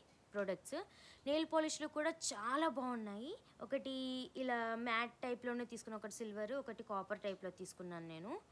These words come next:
ఈ షేడ్స్ నా దగ్గర లేవు, so తీసుకున్నాను. దీని ప్రైస్ వచ్చేసి సెవెంటీ నైన్ రూపీస్ అండి. సెవెంటీ నైన్ రూపీస్‌లో క్వాంటిటీ కూడా చాలా ఉంది. So, తీసుకున్నాను. డైలీ వేర్‌కైనా,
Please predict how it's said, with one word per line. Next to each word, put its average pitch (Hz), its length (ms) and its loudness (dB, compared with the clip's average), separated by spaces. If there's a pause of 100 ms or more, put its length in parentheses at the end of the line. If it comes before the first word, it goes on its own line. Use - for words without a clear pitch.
(320)
ఈ 254 260 2
షేడ్స్ 233 340 0
నా 226 140 0
దగ్గర 202 260 0
లేవు, 190 480 -2 (120)
so 233 140 0
తీసుకున్నాను. 208 920 -6 (320)
దీని 262 600 2
ప్రైస్ 254 340 4
వచ్చేసి 262 360 2
సెవెంటీ 247 360 2
నైన్ 214 240 2
రూపీస్ 180 300 -6
అండి. 160 260 -6 (300)
సెవెంటీ 220 260 -2
నైన్ 220 220 0
రూపీస్‌లో 226 580 0 (340)
క్వాంటిటీ 247 440 2
కూడా 262 200 2
చాలా 233 420 4
ఉంది. 208 360 -2 (480)
So, 247 60 -4
తీసుకున్నాను. 214 720 -2 (140)
డైలీ 220 280 0
వేర్‌కైనా, 214 720 2